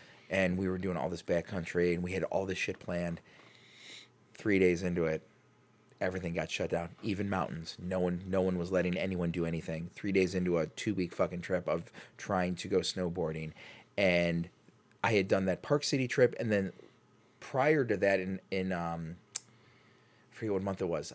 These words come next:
I had, I had gone to Colorado with a few friends, and I had gotten sick, but, like,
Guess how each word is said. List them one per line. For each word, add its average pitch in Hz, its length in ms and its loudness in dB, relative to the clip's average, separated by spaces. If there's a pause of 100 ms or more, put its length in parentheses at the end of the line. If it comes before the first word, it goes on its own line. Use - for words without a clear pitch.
I 95 60 -4
had, 90 280 0
I 92 80 -2
had 90 160 -2
gone 90 260 -4
to 92 240 -6
Colorado 95 460 2
with 87 160 -2
a 87 40 -12
few 92 200 -8
friends, 85 300 -8
and - 120 -6
I 92 100 -2
had 87 100 -4
gotten 78 240 -6
sick, - 300 -6
but, 92 120 0
like, 92 280 -4